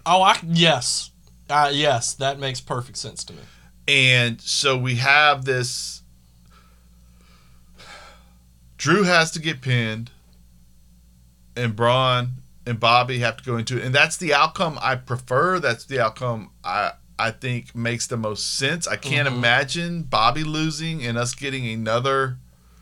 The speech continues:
Speaker 2: Drew, Bobby
Speaker 1: feud.
Speaker 2: further. I mean, have we, uh, they've been going since before Mania.
Speaker 1: How long did they keep the Seth Rollins, Rey Mysterio thing going?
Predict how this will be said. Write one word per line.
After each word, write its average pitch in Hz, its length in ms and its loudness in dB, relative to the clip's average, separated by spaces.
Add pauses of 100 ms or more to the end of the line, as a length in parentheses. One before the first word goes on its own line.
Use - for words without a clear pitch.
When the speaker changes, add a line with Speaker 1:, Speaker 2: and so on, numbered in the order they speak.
(720)
Speaker 2:
Drew, 127 580 0 (280)
Bobby 123 640 2 (720)
Speaker 1:
feud. 147 500 -6 (120)
Speaker 2:
further. 156 380 4
I 147 40 2
mean, 113 340 -4 (160)
have 113 180 -2
we, 117 100 -2 (200)
uh, 73 100 -10 (480)
they've 113 140 -4
been 120 100 0
going 131 300 2
since 127 380 -4 (600)
before 135 320 -2
Mania. 123 560 -2 (600)
Speaker 1:
How 170 220 4
long 214 240 4
did 226 160 -6
they 226 120 0
keep 233 340 -8
the 190 80 -8
Seth 214 320 -2
Rollins, 214 580 -2
Rey 196 180 -6
Mysterio 214 760 -4 (420)
thing 214 180 -4
going? 220 400 -6